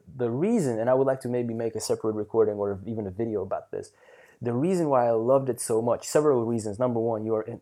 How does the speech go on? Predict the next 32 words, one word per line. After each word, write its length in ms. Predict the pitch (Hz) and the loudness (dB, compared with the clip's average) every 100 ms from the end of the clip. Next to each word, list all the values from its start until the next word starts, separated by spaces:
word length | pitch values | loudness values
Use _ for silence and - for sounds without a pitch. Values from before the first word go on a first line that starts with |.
| - | -10
in 120 | 120 - - | -12 -12 -12
incredible 680 | 120 117 - 135 131 113 101 | -10 -10 -2 6 6 6 -2
shape 340 | - 107 - - | -4 -6 -6 -10
because 480 | 104 - 117 107 - 113 | -10 -2 0 0 -6 0
boxing 400 | 127 127 - - | 2 2 -4 -12
is 140 | 101 - | -12 -14
hard. 580 | - - 107 98 92 - _ 78 82 - | -10 0 2 2 -2 -12 _ -18 -18 -18
Three 500 | - - 147 156 160 - | -18 -4 0 2 0 -4
minutes, 580 | 113 127 113 104 - - - | -4 -2 -2 -6 -14 -16 -6
like, 180 | 110 - _ _ | -6 -8 _ _
the, 240 | - 104 104 | -14 -10 -8
one 240 | 117 107 | -6 -4
round 360 | 110 104 98 101 | -4 -4 -8 -10
takes 320 | 95 - _ - | -14 -14 _ -10
three 160 | 113 | -8
minutes. 360 | 107 95 85 - _ _ _ _ _ _ - | -6 -8 -12 -18 _ _ _ _ _ _ -2
Lasting 560 | 110 135 160 160 143 123 | 4 4 4 2 0 2
those 200 | 117 - | 0 -2
three 240 | - 135 | -4 -2
minutes 480 | 120 120 110 - - | 2 2 0 -4 -4
without, 520 | 101 117 123 117 - _ _ - | 2 6 6 6 2 _ _ -8
like, 140 | 95 87 | -6 -2
vomiting, 800 | 90 101 113 117 139 147 160 - | 0 0 0 -2 -2 -2 -8 -10
<laughs> 80 | - 127 127 - 143 123 156 | 0 2 4 4 4 4 4
basically, 600 | 139 123 123 123 131 143 - _ - - - - | 4 6 4 4 2 2 -4 _ -20 -16 -14 -4
the 100 | 113 | 0
first 280 | 127 123 - | 2 2 2
time 160 | 120 | -2
when 120 | 117 | -2
you 60 | 107 | -4
do 200 | 101 120 | 0 0
it, 220 | 135 - | 0 -4